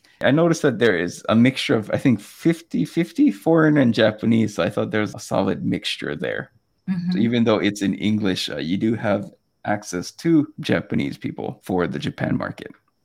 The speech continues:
Speaker 2: Most founders can speak English because we all run sessions, events, everything mostly in English. Uh, however, eighty percent, uh, even a foreigner or Japanese, like, uh, they can speak for sure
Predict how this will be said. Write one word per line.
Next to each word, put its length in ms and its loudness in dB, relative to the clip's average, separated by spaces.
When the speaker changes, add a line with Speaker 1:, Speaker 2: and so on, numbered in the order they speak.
Speaker 2:
Most 760 2
founders 680 0
can 220 0
speak 340 -4
English 640 -8
because 420 -4
we 440 -2
all 280 0
run 260 2
sessions, 840 -8
events, 640 -2
everything 540 -2
mostly 520 -8
in 360 0
English. 560 -2
Uh, 100 -6
however, 800 2
eighty 240 -2
percent, 480 -6
uh, 180 0
even 220 2
a 60 -4
foreigner 420 -2
or 200 -6
Japanese, 580 -4
like, 220 -4
uh, 100 4
they 100 0
can 220 -4
speak 340 -6
for 220 -4
sure 340 -2